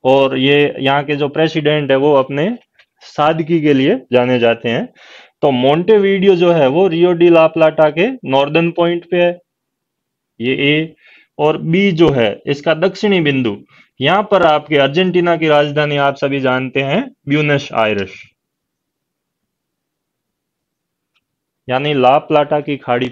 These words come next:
पे दो राजधानियां होगी, मोंटेवीडियो और ब्यूनस आयर्स। तो ये, ये भी हमें ध्यान रखनी है। फिर इस ला प्लाटा की खाड़ी में एक अलग से नदी उरुग्वे देश से बहती है और गिरती है, उस नदी का नाम आपके उरुग्वे नदी है।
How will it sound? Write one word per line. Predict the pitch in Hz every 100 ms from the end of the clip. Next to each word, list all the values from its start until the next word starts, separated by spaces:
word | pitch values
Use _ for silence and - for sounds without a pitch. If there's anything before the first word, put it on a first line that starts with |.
| -
पे | 104 - _ _ _
दो | 131 147
राजधानियां | 127 120 113 117 113 113 110
होगी, | 104 113 190 202 127
मोंटेवीडियो | 120 143 156 170 135 131 127 131 120
और | 127 226 - _ _
ब्यूनस | 120 113 113 208 - _ -
आयर्स। | 101 98 92 _ -
तो | 113
ये, | 127 117 123
ये | 117 127
भी | 117
हमें | 110 127 247 _
ध्यान | 107 110 101
रखनी | 95 101 92
है। | 90 _ - - - _ -
फिर | 202 185
इस | 180 180
ला | 156 160
प्लाटा | 160 165 170
की | 165
खाड़ी | 147 151 151
में | 156
एक | 156
अलग | 147 151 156
से | 170
नदी | 143 135 156
उरुग्वे | 147 165 165 165
देश | 151 151 151 -
से | - 143 147 - 135
बहती | 131 131 131
है | 131
और | 127
गिरती | 117 123 151
है, | 156
उस | 151 143
नदी | 127 139
का | 135
नाम | 135 120 120
आपके | 110 110 - 220 -
उरुग्वे | - 123 117 117 247 -
नदी | 110 98 95
है। | 87